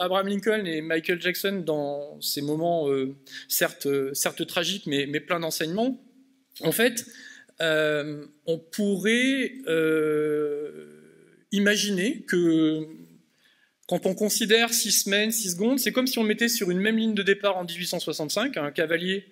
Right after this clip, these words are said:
qui irait, euh, porter l'information. Et en dix-huit cent soixante-cinq, la chose qui va la, la plus vite,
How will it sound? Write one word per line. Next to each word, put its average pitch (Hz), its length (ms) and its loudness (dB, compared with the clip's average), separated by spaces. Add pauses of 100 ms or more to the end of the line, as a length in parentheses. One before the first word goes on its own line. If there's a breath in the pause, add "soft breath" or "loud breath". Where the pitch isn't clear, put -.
(320 loud breath)
qui - 200 -8
irait, 175 400 2
euh, 143 160 2
porter 165 300 -2
l'information. 165 680 -2 (480 loud breath)
Et 156 80 -6
en 156 80 -2
dix-huit 170 240 -4
cent 180 140 2
soixante-cinq, 180 500 -2
la 175 80 -2
chose 185 240 -4
qui 170 140 -8
va 165 140 2
la, 143 220 0
la 151 120 -2
plus 190 200 -6
vite, 190 360 -4